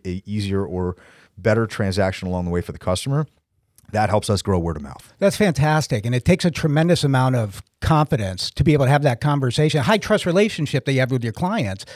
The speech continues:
Speaker 2: to be able to ask those types of direct questions and get the direct feedback that you're looking for.
Speaker 1: But I think that's necessary to any
Speaker 2: Yeah.
Speaker 1: business, right? It's so simple to just go, "Hey, here's my Google link and here's my Zillow link. Go send me a review." Has anybody actually seen a bad review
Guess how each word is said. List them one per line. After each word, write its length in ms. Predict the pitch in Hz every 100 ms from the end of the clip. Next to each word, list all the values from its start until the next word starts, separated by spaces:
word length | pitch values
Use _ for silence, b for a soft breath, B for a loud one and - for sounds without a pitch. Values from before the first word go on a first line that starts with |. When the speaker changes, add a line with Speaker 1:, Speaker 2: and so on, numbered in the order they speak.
| B -
Speaker 2:
to 100 | 156
be 80 |
able 120 | 151 143
to 160 | -
ask 280 | 165 170 -
those 180 | 160 127
types 260 | 151 135
of 80 | 131
direct 260 | 117 131 -
questions 400 | 160 151 135 123 -
and 200 | 190 208
get 140 | 135 -
the 80 | 123
direct 280 | 127 120
feedback 460 | - 170 120 104 104
that 80 | 101
you're 100 | 98
looking 340 | 107 113 98 82
for. 320 | 90 76 - _ _
Speaker 1:
But 100 | 139 135
I 40 |
think 220 | 151 170
that's 160 | 131 107
necessary 500 | 117 107 - 110 92
to 140 | 90
any 140 | 120 120
Speaker 2:
Yeah. 80 |
Speaker 1:
business, 360 | 110 78 78 -
right? 220 | 101 120
It's 140 | 101 -
so 160 | 147
simple 360 | 123 135 120 107
to 60 |
just 160 | 98 -
go, 100 | 104
"Hey, 220 | 95 104
here's 240 | 95 104 101
my 120 | 95
Google 320 | 87 95 101
link 240 | 104 110 101
and 100 | 90
here's 160 | 90
my 120 | 87 82
Zillow 320 | 87 90 95
link. 200 | 101 90
Go 120 | 95
send 240 | - 95
me 80 | 90
a 60 | 87
review." 420 | 80 82 104 117 B B B
Has 120 | 92 95
anybody 440 | 123 135 135 123
actually 320 | 117 - 120
seen 320 | 101 - 113
a 80 | 113
bad 320 | - 98 104 107
review 540 | 95 92 101 120